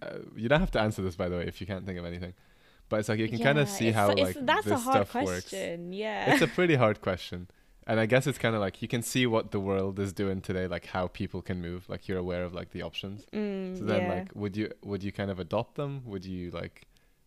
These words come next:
Speaker 1: remove some of that? Or, like, would you add other options? You know what I mean? Um,
Speaker 2: Yeah. One thing I would
Speaker 1: so, yeah.
Speaker 2: definitely do is keep my borders open. Uh,
Speaker 1: Okay.
Speaker 2: e-, especially for, like, traveling. I don't think visas and stuff.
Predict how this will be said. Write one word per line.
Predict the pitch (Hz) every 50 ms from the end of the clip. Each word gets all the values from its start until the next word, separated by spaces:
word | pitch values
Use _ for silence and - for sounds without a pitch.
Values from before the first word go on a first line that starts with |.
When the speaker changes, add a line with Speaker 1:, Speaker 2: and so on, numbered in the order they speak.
| _ _ -
Speaker 1:
remove | 95 92 98 95 101 107 110 110 -
some | - - 123 113 110
of | 107
that? | 113 110 110 104 98
Or, | 98 92
like, | 90 85 -
would | 95 85
you | 92 95 -
add | 92 92 92 87
other | - 101 95 95 92
options? | 92 90 - - 104 98 92
You | 98 95
know | 95 95
what | 95 95
I | 92
mean? | 92 92 92 98 101 - - _ _ _ _ _ _ _ _ _ -
Um, | 87 175 175 175
Speaker 2:
Yeah. | 170 165 165 165 165 170 175 - _ _ _ -
One | 226 247 302
thing | - 381 349
I | 320 277
would | 240 247 214
Speaker 1:
so, | -
yeah. | 226 220
Speaker 2:
definitely | 220 226 214 208 202 190
do | 180 175 170 165 165
is | - 175 175 180 -
keep | - - - -
my | 185 175
borders | 170 170 170 170 - 170 -
open. | 170 175 175 - - 175 170 175 185 185 175 - - - - - - - -
Uh, | - 180 180 175 175 170 127 110
Speaker 1:
Okay. | 98 98 85 87 90 - _ _ _ _ - - -
Speaker 2:
e-, | 208 196 190 190 196 - 202
especially | 208 - - 269 262 - 262 247
for, | - - 220
like, | 196 185 180
traveling. | - - - 196 196 196 202 208 220 240 269 269 -
I | - 202
don't | 185 190 196 220 214
think | - 202 190 185 180
visas | 175 185 185 190 180 185 190 196 190 185 180 180 175 - -
and | 185 180 175
stuff. | - - - 185 185 180 170 - - - -